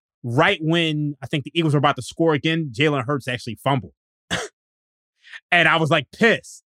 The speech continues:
I'm, I was actually really mad because I was hoping the Chiefs went down fourteen points because it would give me an opportunity. And I know the thing about the Eagles this year is that they struggled in the second halves. And I knew that the Chiefs were getting the ball first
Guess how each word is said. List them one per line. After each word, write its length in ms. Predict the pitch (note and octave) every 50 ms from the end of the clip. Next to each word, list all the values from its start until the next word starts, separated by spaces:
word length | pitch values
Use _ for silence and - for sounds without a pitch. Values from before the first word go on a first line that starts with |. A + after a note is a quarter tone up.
| _ _ _ _ _ _ _ _ _ -
I'm, 180 | F#3+ G#3+ A3 -
I 100 | E3+ G#3
was 120 | A#3 F#3
actually 260 | A3 G#3+ D3+ E3+ F3 C#3+
really 240 | C3 G3+ G3 F3+
mad 240 | D3+ E3 G3 G3 E3
because 200 | C3+ B2+ D#3 D3
I 60 | E3+
was 140 | F3+ E3+ C#3+ -
hoping 220 | F#3 G#3+ G#3 G3 E3
the 60 | C#3+
Chiefs 240 | - - E3+ D3+ -
went 140 | D3 C#3 B2
down 320 | C#3+ C3+ C3+ C3+ B2 A2+ _ _ _ _ _ _ B2 _
fourteen 380 | - D#3+ D3+ C#3+ - D3 C3 A#2
points 280 | - F#3+ F#3 E3+ C#3 -
because 240 | C3+ - C3+ C3
it 80 | C3+ B2+
would 120 | B2+ A#2
give 120 | A2+ D3 C#3
me 100 | C#3 C3+
an 80 | A#2+
opportunity. 640 | B2 - - A2+ - - D#3+ D#3+ D3+ C#3 C3 A#2 - -
And 120 | C#3+ C#3+
I 80 | C#3+ D3+
know 280 | C#3 C#3 D#3+ D#3+ D#3
the 80 | C#3 A#2
thing 240 | - - E3 E3 C#3+
about 180 | B2+ C3+ B2 _ - - _ _ _ -
the 60 | C3
Eagles 320 | A#2 D#3 F3 D3+ D3 B2
this 260 | G#2 D#3 C3+ - -
year 320 | - E3 D#3+ C#3+ A#2+ A2+ - _ _ _ _ -
is 80 | D#3
that 120 | D#3 D#3+ C#3+
they 120 | F3+ F3
struggled 380 | - - - F#3+ G3+ F3 E3+ D#3
in 60 | D3
the 60 | C3+
second 320 | - - D#3 - C3 A#2+
halves. 380 | C#3+ D3+ C3 E2 - _ - - _ _ _ _ _ _ _ - -
And 160 | - E3 D#3
I 120 | D#3+ D#3+ E3
knew 420 | D#3 D3+ D#3 F3 G3 G3 F3 E3 D3+
that 200 | D3+ C#3+ C3+ -
the 100 | C#3 A#2 -
Chiefs 280 | - - G#3 F#3+ -
were 100 | - C#3
getting 200 | A#2 - D3+ C#3+
the 80 | D3 C3+
ball 520 | G#2+ - - D3+ D3+ D3+ C#3+ C3+ B2 A#2 - _ - -
first 400 | E3 E3+ D#3+ C3 A2 - - -